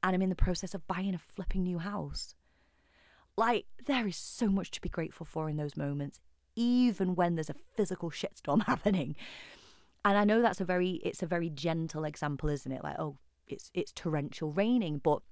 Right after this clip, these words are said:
when you practiced, when you practice the art of gratitude, you can pull on it in any given moment. You can pull on it when you're going through the tragic losses in your life.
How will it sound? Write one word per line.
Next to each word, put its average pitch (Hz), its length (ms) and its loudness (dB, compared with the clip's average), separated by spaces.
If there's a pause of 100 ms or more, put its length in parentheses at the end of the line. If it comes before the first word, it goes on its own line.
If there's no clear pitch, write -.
(680)
when 185 160 2
you 180 140 -2
practiced, - 960 0 (420)
when 185 100 2
you 202 100 4
practice 202 540 4
the 185 140 2
art 170 180 6
of - 100 -6
gratitude, 151 720 -4 (460)
you 180 180 0
can 190 140 0
pull 190 220 12
on 175 100 2
it - 80 -2
in 160 100 0
any 160 160 0
given 156 240 -4
moment. 143 340 -6 (960)
You 202 180 2
can 202 160 2
pull 190 300 0
on 180 100 4
it 180 120 0
when 180 140 2
you're 175 100 4
going 165 280 2
through 160 260 -2
the 151 80 -6
tragic - 420 -6
losses 147 500 -4
in 151 140 -4
your 147 100 -4
life. - 500 -8